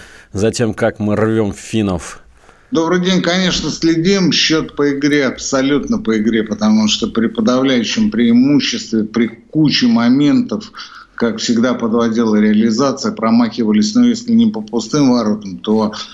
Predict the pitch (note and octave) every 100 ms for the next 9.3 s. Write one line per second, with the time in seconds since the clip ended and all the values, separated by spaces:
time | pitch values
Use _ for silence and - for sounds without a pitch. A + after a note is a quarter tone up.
0 | - - - C#3+ C3 C#3 C3+ D#3+ D3+ C3
1 | A2 B2 - C#3+ C3+ C#3+ D#3 B2 A2+ A#2
2 | - D3 D3 B2+ A#2 G#2 G#2+ G#2+ G#2 G2+
3 | E2+ - - - - _ G#2+ A2+ F#3 G#3
4 | F3+ D#3 E3+ F3 E3 D3 D#3 D#3 D#3+ D#3+
5 | D3+ C#3 C3+ C3+ C3+ B2+ C#3 B2+ - C#3
6 | - - C3+ B2+ B2+ - B2 A#2+ A#2+ A2
7 | D3 - E3 - C3+ A2 A#2 G#2+ A2 A2
8 | A2 A2+ A#2+ A#2+ G#2+ G2+ F#2+ - G2 F#2
9 | E2+ - -